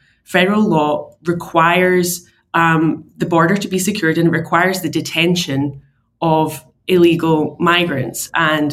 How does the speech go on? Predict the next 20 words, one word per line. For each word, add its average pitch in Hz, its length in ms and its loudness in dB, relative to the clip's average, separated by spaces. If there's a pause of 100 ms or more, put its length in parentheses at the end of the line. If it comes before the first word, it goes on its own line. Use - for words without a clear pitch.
(100)
that's 185 260 -2
not 170 220 0
happening. 147 580 -2 (400)
And 156 180 0
so 160 420 0
you 170 140 -2
can 175 120 2
understand 160 600 0
why 147 500 0 (140)
Texas 151 420 -6
is, 143 260 -10
is 147 220 -8
pursuing 151 500 -4
the 143 60 -6
course 143 240 -6
of - 80 -6
action - 260 -4
that 135 140 -2
it 131 140 -4
is. 131 300 -6